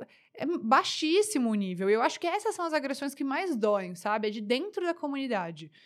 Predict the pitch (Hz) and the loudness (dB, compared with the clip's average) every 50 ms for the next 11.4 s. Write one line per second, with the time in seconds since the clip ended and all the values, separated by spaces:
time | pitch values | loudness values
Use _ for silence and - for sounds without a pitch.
0 | - - _ _ _ _ _ _ _ _ _ _ _ _ _ _ - - 349 349 | -20 -20 _ _ _ _ _ _ _ _ _ _ _ _ _ _ -2 0 4 4
1 | 370 381 381 - - 392 381 - 359 349 330 311 339 330 330 - 320 320 330 330 | 4 2 2 -2 -6 -8 -6 -6 -4 -6 -2 0 0 0 2 2 2 2 2 2
2 | 294 269 226 202 202 214 226 233 254 240 254 269 262 294 285 - 294 294 294 285 | 4 4 4 4 2 -2 -2 -2 0 0 0 0 -2 -8 -10 -10 -8 -8 -6 -6
3 | 277 262 240 - - _ _ _ _ _ _ _ _ _ _ _ _ _ _ - | -6 -6 -6 -8 -10 _ _ _ _ _ _ _ _ _ _ _ _ _ _ -6
4 | 269 254 220 294 320 392 381 392 320 277 269 269 262 247 - - 285 254 247 254 | -6 -4 0 0 0 0 0 2 2 2 2 2 0 -6 -8 -8 -8 -8 -6 -6
5 | 262 269 262 220 247 254 254 247 254 247 247 240 254 240 240 - 254 247 208 208 | -6 -4 -4 -2 -2 -2 -2 -4 -4 -4 -2 -2 -2 -2 0 0 -2 -2 2 2
6 | 233 214 202 196 196 175 180 180 - 220 220 254 240 247 208 240 262 330 349 320 | 4 4 4 2 0 -4 -4 -6 -6 -6 -2 -2 -2 -2 2 2 2 2 2 -2
7 | 285 294 294 - 269 262 262 247 240 220 214 185 214 220 220 233 202 240 240 226 | -4 -6 -8 -6 -6 -6 -4 -4 -4 -4 -6 -6 -6 -6 -6 -6 -6 -6 -8 -8
8 | 247 214 240 220 277 339 320 339 - - 269 269 277 277 220 185 220 208 196 175 | -4 -4 -2 -2 0 -2 -2 -4 -6 -10 -8 -6 -6 -6 -4 0 0 0 0 0
9 | - - - - - - - - 220 226 226 220 - - 254 226 226 214 214 202 | -4 -12 -20 -20 -20 -12 -6 -2 -2 -2 -2 -4 -4 0 0 0 2 2 -2 -2
10 | 190 175 175 220 247 311 359 370 349 294 262 247 240 233 - - 233 220 220 208 | -2 0 2 2 4 4 2 0 -2 -6 -4 -6 -6 -8 -6 -4 -2 -2 -2 -2
11 | 202 202 185 _ - 180 165 160 | -2 -4 -8 _ -10 -12 -12 -12